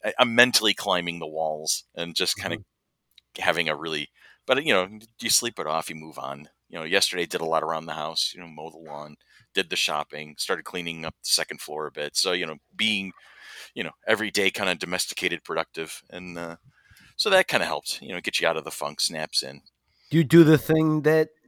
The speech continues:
Speaker 2: I tend to do where you just keep refreshing Twitter and Facebook,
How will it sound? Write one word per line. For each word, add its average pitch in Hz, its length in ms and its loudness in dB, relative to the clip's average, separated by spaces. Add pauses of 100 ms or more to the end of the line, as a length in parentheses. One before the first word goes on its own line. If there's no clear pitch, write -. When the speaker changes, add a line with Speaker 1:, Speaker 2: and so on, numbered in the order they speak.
(320)
Speaker 2:
I 143 160 10
tend 160 300 4
to 156 80 4
do 143 220 4
where 131 180 8
you 123 180 2
just 123 300 -2
keep - 240 -4
refreshing 135 580 0
Twitter 139 400 -2
and 117 100 -4
Facebook, 131 540 -4